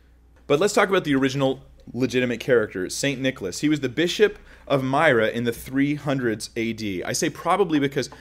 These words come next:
there's not a whole lot of actual historical evidence about him. There's a little bit, then there's a bunch of myths that are surrounding him. Many legends are about this guy, Saint Nicholas. I'll tell you one of them right now. Supposedly,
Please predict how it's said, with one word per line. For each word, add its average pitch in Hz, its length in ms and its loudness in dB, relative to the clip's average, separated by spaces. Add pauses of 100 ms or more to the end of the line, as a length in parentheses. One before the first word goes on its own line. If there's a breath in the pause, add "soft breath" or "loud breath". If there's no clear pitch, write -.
(120)
there's 151 160 0
not 180 200 0
a 151 200 0
whole 165 480 0
lot 151 500 2
of 127 200 -6
actual 143 420 -4
historical 127 580 -2
evidence 110 340 -4
about 104 300 -4
him. 180 280 -8 (420 loud breath)
There's 131 160 2
a 117 60 4
little 123 280 0
bit, 175 260 -2 (220 soft breath)
then 147 140 0
there's 131 260 -2
a 117 80 0
bunch 113 800 -4 (480)
of 107 240 -4
myths 113 720 -2 (500)
that 123 160 4
are 110 100 4
surrounding 123 580 -2
him. 87 260 -12
Many 143 400 -4
legends 127 760 -2 (120)
are 110 160 0
about 107 440 -4 (200)
this 117 200 -4
guy, 95 260 -2
Saint 110 340 -6
Nicholas. - 560 -8 (360 soft breath)
I'll 110 100 -2
tell 143 180 0
you 131 120 2
one 120 160 -2
of 113 80 -2
them 98 120 -6
right 95 140 -4
now. 101 180 -4
Supposedly, 143 760 0